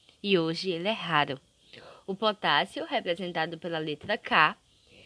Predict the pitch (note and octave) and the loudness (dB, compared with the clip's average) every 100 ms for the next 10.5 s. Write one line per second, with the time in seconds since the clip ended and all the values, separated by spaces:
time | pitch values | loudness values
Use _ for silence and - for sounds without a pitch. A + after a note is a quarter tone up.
0 | - F#3+ G#3+ A3 C#4 C#4+ A#3 F#3+ G#3 G#3+ | -10 -6 -4 -2 -2 -2 0 2 2 -2
1 | G3+ A3 G#3 A3+ E4 F4 G#3+ D3+ C#3+ D3 | -2 -2 -4 -6 -4 -2 -2 -2 -6 -12
2 | _ - - - G#3 A3 G#3 A#3 A#3 C4+ | _ -20 -20 2 6 6 4 0 0 0
3 | D#4 E4+ - D#4+ G#3+ G3 F#3+ G#3 G3 F#3+ | -2 -4 -4 -2 2 2 2 0 0 0
4 | F#3 G#3 - G3 F#3 - C4+ C4 G3 F3+ | 0 -2 -6 -4 -4 -4 -2 -2 0 -2
5 | F3+ G3 - - _ - F#3+ F#3 F#3 F#3 | -2 -4 -8 -20 _ 2 2 2 0 -6
6 | F3+ F#3+ F#3 E3+ E3+ - G#3 F3 E3 D3+ | -4 -4 -2 -2 -2 -4 -6 -4 -4 -4
7 | G2 - - _ _ _ _ _ - - | -8 -10 -16 _ _ _ _ _ -20 -16
8 | - F#4+ - C4+ A3+ G#3+ A#3+ - F#3+ E3 | -4 -2 -2 -4 -2 0 -4 0 2 2
9 | D#3+ F#3 F3 F3 - - E3 D#3+ E3 - | 0 -4 -4 -6 -8 -2 0 0 -4 -6
10 | C4+ A3 D#3+ F3+ | -2 -2 -2 -4